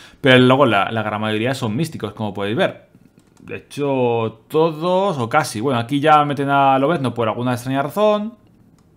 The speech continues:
En Bakul, Electra, es que al final la gran mayoría de estos personajes son basura, la verdad, si los miráis. Esto en mi cuenta secundaria, por si no os habéis dado cuenta de, con,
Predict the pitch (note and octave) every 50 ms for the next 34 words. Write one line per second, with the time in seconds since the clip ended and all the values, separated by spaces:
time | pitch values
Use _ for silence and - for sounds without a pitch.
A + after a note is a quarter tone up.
0 | _ _ _ _ _ _ _ _ _ _ _ - - - _ - _ _ _ _
1 | G#2+ G#2 G2 D3+ E3+ E3+ E3 - - _ - - D#3 E3 E3 E3+ E3+ E3 D#3 C3
2 | A#2+ A#2+ C3 D3 D3+ D#3 - _ - D3 C#3+ C#3+ C#3+ C3+ - - - A#2+ - B2+
3 | B2 A#2 A#2 B2+ B2+ C3 C3+ C3 C3 - - - - _ A#2+ B2+ C3 D3 E3+ F3+
4 | F3+ E3+ E3+ E3+ D#3+ D#3+ D#3+ D3 B2+ A2 - A#2+ A#2+ G#2+ B2 A#2+ B2 C3 B2+ C3
5 | B2+ A2+ G2 F#2 - - A2+ F#2+ F2 F2+ F#2+ F#2+ F#2+ G2 G#2+ G2+ - G2 F#2 F2
6 | F2 F#2+ G#2 G#2+ G2+ F#2 D#2+ - - - - - B2 E3 D#3+ D#3 D3+ D#3+ D3 D#3+
7 | C#3+ C3 C#3 C3+ C3 A#2+ A#2 A2 G2+ G2 G#2+ A#2+ A#2 G#2 F#2+ F2+ - G2 - -
8 | G2 G2+ G#2+ G#2 A2 G#2 G2+ G2+ G2 F#2 G2+ G2+ F#2+ - G2 G2 G2 G2 - G#2+
9 | G2+ G2 G2 G2 G2 G#2 - - A#2+